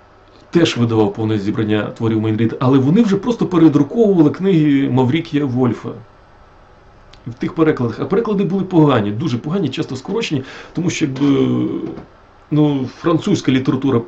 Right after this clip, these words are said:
перекладалась гарно, тому що в Росії були люди, які як рідну знали французьку, на ній говорили, а англійську знали гірше. І якісь такі дамочки-гувернанточки, мабуть, перекладали, там,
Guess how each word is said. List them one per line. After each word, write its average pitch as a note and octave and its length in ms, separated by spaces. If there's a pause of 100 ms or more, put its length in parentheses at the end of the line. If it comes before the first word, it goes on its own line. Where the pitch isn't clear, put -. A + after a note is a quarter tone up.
(140)
перекладалась C3 760
гарно, A2 420
тому G2+ 180
що G#2+ 320 (340)
в C3 60
Росії A2+ 560 (280)
були C3+ 300
люди, B2 260
які A2+ 360 (280)
як A#2+ 220
рідну A2+ 280
знали C3 280
французьку, D3 560
на B2+ 140
ній A#2+ 300
говорили, A#2+ 520 (1040)
а C3+ 60
англійську C3 460
знали C#3+ 240
гірше. A#2+ 480 (600)
І C3 60
якісь A#2+ 220
такі C3+ 220
дамочки-гувернанточки, C#3 1300
мабуть, B2+ 300
перекладали, C3 720
там, A#2 460